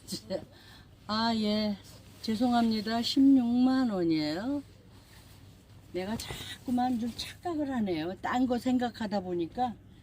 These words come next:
좀 그런데요. 마우라도 좀 설명할까요? 흰 거, 검정, 요 베이지 세 가지.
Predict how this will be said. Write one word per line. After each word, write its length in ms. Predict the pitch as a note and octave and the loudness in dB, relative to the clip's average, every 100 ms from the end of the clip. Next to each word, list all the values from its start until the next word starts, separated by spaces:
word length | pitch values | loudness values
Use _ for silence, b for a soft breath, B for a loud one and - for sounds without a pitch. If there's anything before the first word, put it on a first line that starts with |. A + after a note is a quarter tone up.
| B B - | B B -8
좀 160 | A3 | -6
그런데요. 480 | G#3+ F3+ F3+ F3+ B3+ | -4 -4 -4 -2 2
마우라도 480 | D4 A3 C4 D4 C#4 | 4 4 4 4 2
좀 160 | C4 C4+ | 0 2
설명할까요? 720 | D#4 D4+ D4 C4+ - C#4 D4 B B B | 6 6 4 0 -2 -2 -4 B B B
흰 240 | - - C#4 | -6 0 2
거, 140 | C4+ | 4
검정, 500 | B3 A#3 A#3 B3 C4+ - - | 2 0 0 0 -2 -8 -12
요 140 | G#3 G#3 | -8 -6
베이지 580 | G3+ F#3+ F#3 G3+ B3 C4+ | -2 -2 -2 -4 -4 -4
세 200 | - A3+ | -4 0
가지. 380 | C4 - - | 0 0 -4